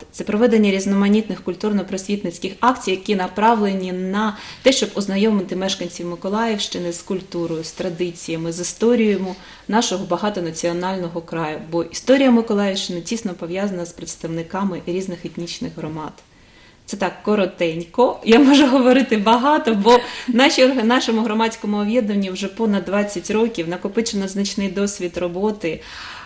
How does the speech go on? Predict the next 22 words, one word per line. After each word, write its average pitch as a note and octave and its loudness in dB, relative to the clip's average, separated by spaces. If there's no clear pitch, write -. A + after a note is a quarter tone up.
е, E3+ -2
проведено G#3 4
безліч G#3 4
заходів. F3+ 0
Я F#3+ -2
думаю, G#3 2
що G3 -2
всі A3 -2
миколаївці G3 0
знають F#3 -4
наші, F3+ -2
е, E3+ -2
вже F3+ -6
с-, - -10
проекти, G#3 2
які F#3 -4
стали G3+ 0
традиційними F#3+ -2
і F#3 -2
улюбленими, F#3+ 0
мені F3 -2
здається. E3+ -2